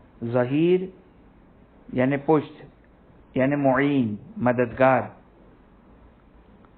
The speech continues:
तभी वो मशहूर व मारूफ जुमला जो हज़रत अब्बास अलैहिस्सलातु वस्सलाम से की शहादत के वक्त इमाम हुसैन अलैहिस्सलातु वस्सलाम का जुमला मंसू-, की तरफ जो मंसूब है,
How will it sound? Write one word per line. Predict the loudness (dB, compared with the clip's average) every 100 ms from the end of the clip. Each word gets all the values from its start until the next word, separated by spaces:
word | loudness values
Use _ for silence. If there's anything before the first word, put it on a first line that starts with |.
| -12 -2
तभी | 0 2 -2 -4 -8 -18 -6
वो | -2 0
मशहूर | 0 0 -2
व | 0
मारूफ | 0 0 -2 -4
जुमला | -2 0 0 -2 -8 -20 -20 -20 -20 -20 -20 -20 -20 -10
जो | -2 2 2 0 -4 -10 -20 -20 -10 -4
हज़रत | -2 -2
अब्बास | 0 0 0
अलैहिस्सलातु | -2 -2 -4 -4 -4 -6
वस्सलाम | -4 -4 -4
से | -4 -6 -6 -12 -20 -20 -20 -20 -14 -6
की | -4
शहादत | -2 -2 -2 -4
के | -4
वक्त | -4
इमाम | -2 -2 -2
हुसैन | -4 -4 -2
अलैहिस्सलातु | -4 -4 -4 -4
वस्सलाम | -4 -2 -2 -2
का | -2 -4 -6 -18 -20 -8
जुमला | -4 0 0
मंसू-, | -2 -4 -8 -16 -16 -16 -16 -10
की | -6
तरफ | -4 -4
जो | -4
मंसूब | -2 -2 -4 -4 -4
है, | -2 -2 -4